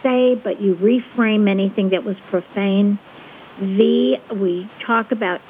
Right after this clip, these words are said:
voicing open-ended questions. E is embrace solutions, okay? And I just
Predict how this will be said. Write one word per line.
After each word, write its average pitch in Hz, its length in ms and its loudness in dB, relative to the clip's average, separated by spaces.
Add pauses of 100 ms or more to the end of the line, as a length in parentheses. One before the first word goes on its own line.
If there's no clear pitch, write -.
voicing 220 720 0 (220)
open-ended 247 1080 -2 (280)
questions. 240 720 -2 (1300)
E 381 500 2
is 285 200 -2 (160)
embrace 208 440 -2 (240)
solutions, 202 960 0 (840)
okay? 185 420 -6 (720)
And 247 320 0
I 254 120 0
just 370 240 -2